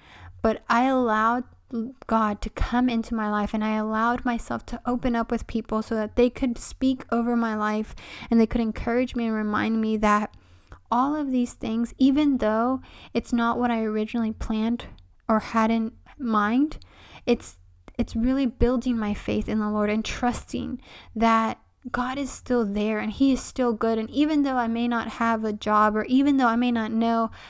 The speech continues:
how I'm gonna pay for certain things or any of those things, I can still have confidence knowing that God is still for me.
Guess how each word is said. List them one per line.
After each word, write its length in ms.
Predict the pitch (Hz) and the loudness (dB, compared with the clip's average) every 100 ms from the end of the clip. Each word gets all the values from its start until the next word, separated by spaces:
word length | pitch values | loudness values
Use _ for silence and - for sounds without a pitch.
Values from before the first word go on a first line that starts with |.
| - | -4
how 240 | - 247 | 6 8
I'm 120 | 247 240 | 8 4
gonna 200 | 226 214 | 0 -2
pay 420 | - 240 226 233 | -2 2 2 2
for 160 | - | -2
certain 360 | 226 226 220 214 - | -8 -6 -4 -4 -2
things 420 | 240 240 233 220 | 0 2 2 0
or 200 | 214 214 - - - - - - 262 | -2 -4 -8 -20 -20 -20 -20 -4 4
any 240 | 294 302 | 6 6
of 120 | 262 | 2
those 200 | 247 226 | 0 -2
things, 600 | - 233 226 208 220 - - - - - | -2 -2 0 -2 -8 -14 -18 -20 -4 2
I 180 | 254 269 | 2 2
can 320 | - 262 233 | 0 0 -2
still 400 | - - 254 254 | -6 -4 -2 0
have 300 | - 247 - | -2 -4 -4
confidence 640 | - 240 233 233 214 - | -2 -2 -2 -4 -6 -4
knowing 380 | 233 240 233 226 | -2 0 0 -2
that 240 | 220 233 - | -4 -6 -2
God 200 | 240 254 | 0 0
is 120 | 247 | -2
still 260 | - 220 | -4 -4
for 400 | 208 - 220 214 | -4 -6 -4 -2
me. 260 | 220 214 | -2 -4